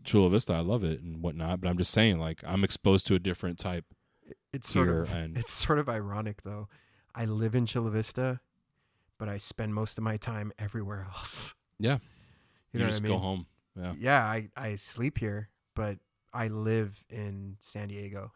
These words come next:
Speaker 2: as a whole. I live in the whole city. The whole city, um, ha-, feels comfortable to me now, which is very different from how it used to feel. But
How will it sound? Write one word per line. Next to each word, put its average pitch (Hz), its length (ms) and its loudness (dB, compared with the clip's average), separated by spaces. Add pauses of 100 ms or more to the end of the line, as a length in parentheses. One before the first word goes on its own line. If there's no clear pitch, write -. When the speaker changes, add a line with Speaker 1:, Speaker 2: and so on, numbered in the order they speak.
Speaker 2:
as 107 160 -10
a 101 80 -8
whole. 101 460 -6
I 110 120 -6
live 113 200 -4
in 107 80 -4
the 101 80 -6
whole 107 180 -6
city. 104 440 -8 (680)
The 117 60 -6
whole 113 160 -2
city, 113 680 -2
um, 101 420 -10 (1400)
ha-, 110 280 -10 (220)
feels 127 240 -8
comfortable 104 400 -8
to - 140 -16
me 95 120 -10
now, 95 240 -16 (840)
which - 160 -14
is - 440 -10
very 113 260 0
different 107 320 -8
from - 160 -12
how 98 120 -6
it 85 100 -12
used 107 220 -16
to - 60 -20
feel. 98 280 -14 (1040)
But 107 200 -8